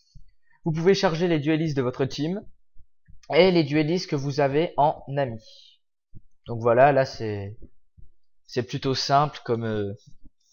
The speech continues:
comme fonctionnement. Donc moi, vous le voyez, je n'ai zéro ami. Eh ouais. Et donc là, par contre, quand vous avez chargé les duellistes team ou les duellistes amis, vous allez avoir cette, euh, liste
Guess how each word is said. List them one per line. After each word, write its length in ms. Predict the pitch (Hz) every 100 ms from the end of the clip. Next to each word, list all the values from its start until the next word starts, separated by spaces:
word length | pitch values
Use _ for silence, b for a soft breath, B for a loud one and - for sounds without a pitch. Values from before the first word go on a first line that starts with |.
| - - - - _ - - - _ _ _ - - _
comme 140 | 131
fonctionnement. 560 | 127 131 - 127 107 90 _ - - _ _
Donc 100 | 120
moi, 120 | 139
vous 60 | 135
le 60 | 120
voyez, 240 | 123 147
je 120 | 135
n'ai 120 | 127
zéro 260 | 127 131 123
ami. 220 | 117 104 - _ - -
Eh 80 | 110
ouais. 180 | 95 - - - - B B B B -
Et 80 |
donc 280 | 147 160 156
là, 180 | 170 190
par 180 | 170 -
contre, 200 | 180 160
quand 60 |
vous 140 | 139 135
avez 260 | 143 143 - _ - -
chargé 480 | - - 180 156 180
les 100 | 156
duellistes 560 | 135 160 156 165 - -
team 220 | 180 175
ou 40 |
les 100 | 156
duellistes 420 | 139 151 147 -
amis, 260 | 156 170 190
vous 200 | 165 147
allez 160 | 147 147
avoir 400 | 143 156 170 -
cette, 240 | - 131
euh, 360 | 123 127 127 131
liste 580 | 147 175 - - -